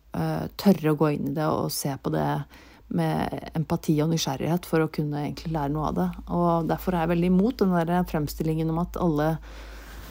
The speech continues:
alle kriminelle og folk som, eh, gjør sånne han-, grusomme handlinger er liksom mo-, bare monstre, og nei, uff, det er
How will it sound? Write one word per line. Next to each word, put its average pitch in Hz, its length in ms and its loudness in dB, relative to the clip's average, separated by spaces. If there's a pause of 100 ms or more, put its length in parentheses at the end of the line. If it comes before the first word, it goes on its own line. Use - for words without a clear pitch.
(260)
alle 220 160 10
kriminelle 175 720 8
og 180 80 6
folk 180 180 4
som, 185 400 2
eh, 180 220 2
gjør 165 960 2
sånne 160 260 0
han-, 156 180 0
grusomme 170 720 6
handlinger 156 320 4
er 143 200 6
liksom 160 180 2
mo-, 151 180 0
bare 165 140 6
monstre, 160 500 2
og 160 80 4
nei, 160 280 2
uff, - 200 -6
det 165 120 -2
er 143 120 4